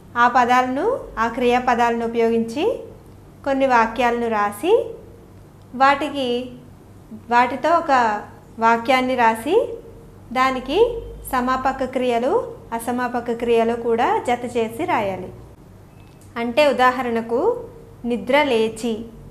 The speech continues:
ఇదొక అసమాపక క్రియ. తర్వాత సమాపక క్రియలో స్నానం చేశాను, ఇది సమాపక క్రియ.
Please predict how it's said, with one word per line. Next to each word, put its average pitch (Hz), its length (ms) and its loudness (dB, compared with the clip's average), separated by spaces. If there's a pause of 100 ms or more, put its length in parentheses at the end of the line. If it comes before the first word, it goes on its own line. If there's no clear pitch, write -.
(400)
ఇదొక 294 460 2 (500)
అసమాపక 247 580 -2
క్రియ. 254 340 -4 (2250)
తర్వాత 277 500 4
సమాపక 277 500 0
క్రియలో 277 580 0 (1160)
స్నానం 262 520 0
చేశాను, 220 640 -2 (600)
ఇది 359 420 2 (440)
సమాపక 240 480 0
క్రియ. 202 300 -6